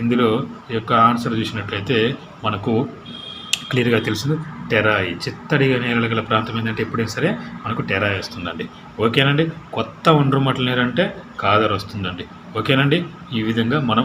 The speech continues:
ఒక్కొక్క అంశాన్ని మనం గుర్తుపెట్టుకోవాలి. ఓకేనా? ఇవేంటంటే నేలలు ఖచ్చితంగా మనకు ఇండియన్ జాగ్రఫీలో యొక్క టాపిక్ ఉంటుంది. ఓకేనా? ఒక నేలలకు సంబంధించి కంప్లీట్ ఇన్ఫర్మేషన్ చాలా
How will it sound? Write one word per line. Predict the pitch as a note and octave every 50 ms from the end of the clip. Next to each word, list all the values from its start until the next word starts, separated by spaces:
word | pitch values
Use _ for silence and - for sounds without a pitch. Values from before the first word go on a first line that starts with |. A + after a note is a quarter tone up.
| A#2+ A2
ఒక్కొక్క | - - A2 - A2+ G#2
అంశాన్ని | G#2+ - - A2+ G2+ G#2 A2+ G#2+ G#2 B2+ D3+ - - - - -
మనం | G#2+ G#2 G2+ G2
గుర్తుపెట్టుకోవాలి. | G2 - - G#2 G#2 F#2+ - - - F#2 F2+ F2 E2+ - - - - - - A#2+
ఓకేనా? | A2+ A2+ B2 B2+ D3 - - - A2
ఇవేంటంటే | A2 A2 A2+ A2+ A#2 A2+ A#2 A#2+ A2 G2+
నేలలు | G#2 G#2 A2 A2+ A2+ G#2+ G2+ -
ఖచ్చితంగా | - - - - C3 A#2 A#2 G#2+ G#2
మనకు | G#2 G2+ - B2 G#2 G#2 A#2 C#3+ - - - - - - A2+
ఇండియన్ | G#2+ G#2 A2+ G#2+ G2+
జాగ్రఫీలో | G2+ G2 G2 A#2 G#2+ - A2+ A2 G#2
యొక్క | G2 - F#2+ - A2
టాపిక్ | G2 G2 G#2+ A2+ - G2
ఉంటుంది. | F#2 - G#2 G2 G#2+ B2 D#3+ - - - - - - G#2+
ఓకేనా? | G2 G#2 A#2+ A#2 C3 B2 -
ఒక | - A2 G2 G2
నేలలకు | G2+ G#2 G#2+ G#2+ G2+ -
సంబంధించి | G#2+ G2+ G#2 G2+ - - -
కంప్లీట్ | G#2 G2 G2 A2+ G#2+ - G2+
ఇన్ఫర్మేషన్ | G2 - - A2+ A2 G#2 - -
చాలా | G#2 G2+